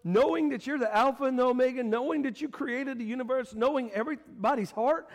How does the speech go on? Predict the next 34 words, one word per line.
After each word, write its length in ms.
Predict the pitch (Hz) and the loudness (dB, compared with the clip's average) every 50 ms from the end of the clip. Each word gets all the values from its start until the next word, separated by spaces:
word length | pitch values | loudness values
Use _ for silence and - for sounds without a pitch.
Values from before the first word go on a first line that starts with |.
| - - - | -20 -12 -6
knowing 320 | - 254 294 302 262 220 | -4 -2 -2 -2 -2 0
what 160 | 190 240 285 | 2 2 2
was 140 | - 254 185 | 2 -2 -6
getting 180 | 190 262 285 254 | -6 -8 -8 -6
ready 240 | 254 247 226 240 220 | -8 -8 -8 -8 -6
to 60 | 175 | -4
take 220 | 240 240 294 - | -4 -4 -4 -6
place? 280 | - 214 240 277 311 - - - - - - | -4 -4 -2 -2 -4 -6 -10 -20 -20 -10 -4
Do 60 | 180 | -2
you 80 | 247 | 0
know 120 | 320 403 392 | 0 0 0
how 220 | 392 403 403 359 | 2 2 0 0
hard 240 | 262 277 311 381 381 | 2 2 2 2 2
it 60 | 349 | 0
would 100 | - 254 | 0 0
be 140 | 240 339 349 | 2 2 0
to 80 | 349 294 | 0 0
be 120 | 311 320 | -2 -2
humble? 420 | 320 349 359 370 427 415 381 311 - - _ _ _ _ _ _ _ _ _ _ _ _ _ _ _ _ _ _ _ - | -2 -2 -2 -4 -4 -6 -8 -8 -12 -18 _ _ _ _ _ _ _ _ _ _ _ _ _ _ _ _ _ _ _ 0
I 120 | 349 392 | 2 2
have 200 | 392 370 302 269 | 4 2 2 2
a 80 | 254 214 | 2 2
hard 220 | 233 262 254 226 | 2 2 2 2
time 180 | 226 254 262 247 | 2 0 0 0
being 180 | 226 254 254 233 | -2 -4 -4 -4
quiet 300 | - - 254 254 262 254 | -4 0 0 0 2 0
in 120 | 247 254 | 0 0
a 40 | 247 | 0
movie 280 | 247 302 359 370 349 | 2 2 2 2 2
that 160 | 294 240 233 247 | 2 0 0 0
I 80 | 320 | 0
know 180 | 330 294 277 302 | 0 0 0 0
the 100 | 330 359 | -2 -2
outcome. 540 | 381 415 403 - 269 349 - 208 185 147 | 0 -2 -2 -2 -4 -6 -4 -6 -6 -8